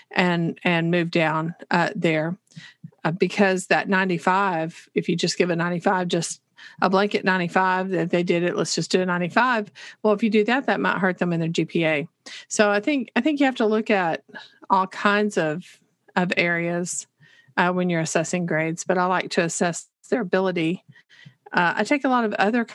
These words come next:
kind of data to let me know if they're, they're keeping up with me or not. Grades are just something I do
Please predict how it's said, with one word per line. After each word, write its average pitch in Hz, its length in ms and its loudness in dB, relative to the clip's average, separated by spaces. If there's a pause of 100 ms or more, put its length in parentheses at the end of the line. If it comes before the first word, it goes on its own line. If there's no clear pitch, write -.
(140)
kind 220 160 2
of 180 240 0
data 175 460 0
to - 160 -2
let 175 120 0
me 170 60 -2
know 180 140 0
if 175 80 -8
they're, 180 260 -2
they're 185 180 0
keeping 190 340 0
up 190 160 -2
with 185 180 -4
me - 260 -6 (460)
or 208 100 0
not. 180 300 -2 (840)
Grades 220 300 2
are 196 40 0
just 185 200 -2
something 180 340 0
I 185 140 2
do 180 320 0